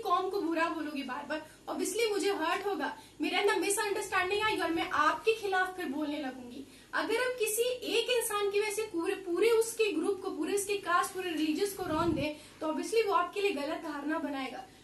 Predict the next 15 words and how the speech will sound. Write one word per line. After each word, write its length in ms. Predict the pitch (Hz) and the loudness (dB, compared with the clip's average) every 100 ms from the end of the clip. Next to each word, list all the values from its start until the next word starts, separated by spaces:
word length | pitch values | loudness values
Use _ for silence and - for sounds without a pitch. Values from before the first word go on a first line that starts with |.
| - | -10
तो 80 | 330 | -2
यहाँ 240 | 311 339 | 0 2
पर 160 | 403 427 | 2 0
क्या 140 | 427 | -2
होता 140 | 466 349 | 0 2
है, 80 | 311 | 4
misunderstanding 840 | 302 370 330 381 - 330 320 339 | 4 0 -2 -2 -2 0 0 0
होती 280 | 330 - 311 | -4 -2 0
है 80 | 277 269 - - 247 | -2 -4 -12 -16 -6
दो 220 | 359 415 | 0 2
religious 520 | 415 370 359 392 403 | 2 2 2 0 -2
के 100 | 403 | -2
बीच 300 | 392 320 302 311 | -2 0 -2 0
में, 200 | 302 | -2
दो 80 | 302 | 0